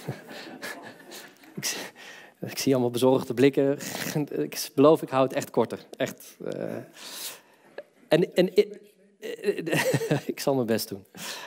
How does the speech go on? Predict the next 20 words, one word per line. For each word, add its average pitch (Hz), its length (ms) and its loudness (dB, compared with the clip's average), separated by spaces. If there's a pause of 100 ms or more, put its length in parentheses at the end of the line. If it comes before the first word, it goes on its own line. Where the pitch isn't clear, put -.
(880)
En 147 120 4
in 202 120 8
die 202 100 6
lezing 190 480 6
waarschuwde 165 460 2
Den 127 160 0
Uyl 131 200 2
zijn 117 140 -2
publiek. 92 420 -8 (1500)
Alle 214 240 8
linkse 196 300 4
progressieve 165 460 -2
krachten 190 460 0
zullen 160 200 2
zich 143 140 -2
moeten 139 220 -2
verzetten 185 420 2
tegen - 200 -4
de - 80 -4
ontwikkeling 180 640 2